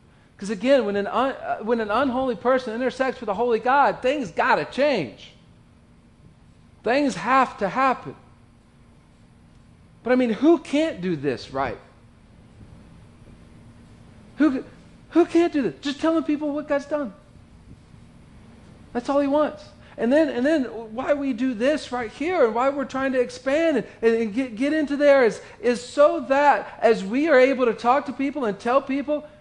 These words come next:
and say, "Hey, hey, this is what God's done for me," we just go, "Come with me to church." It's not about going to church. It's about you experiencing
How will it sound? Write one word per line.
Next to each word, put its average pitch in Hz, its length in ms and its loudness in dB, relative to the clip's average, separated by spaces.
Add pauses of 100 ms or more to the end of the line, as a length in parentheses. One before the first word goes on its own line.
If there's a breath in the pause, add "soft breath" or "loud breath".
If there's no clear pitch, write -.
(200 loud breath)
and 220 100 -2
say, 226 240 2 (160)
"Hey, 277 140 6
hey, 277 180 4
this 285 220 -6
is 302 60 -4
what 269 140 2
God's 233 200 -2
done 254 180 0
for 269 140 -6
me," 302 260 -4 (440 soft breath)
we 254 100 -4
just 277 180 -6
go, 220 180 0 (720)
"Come 339 220 -2
with 311 200 0
me 165 140 0
to 113 100 -4
church." 127 580 -6 (140)
It's 247 140 -10
not 330 140 0
about 262 200 -2
going 247 220 -4
to 208 60 -4
church. 294 340 2
It's 233 100 -10
about 269 300 -2
you 311 240 2
experiencing 277 1000 -2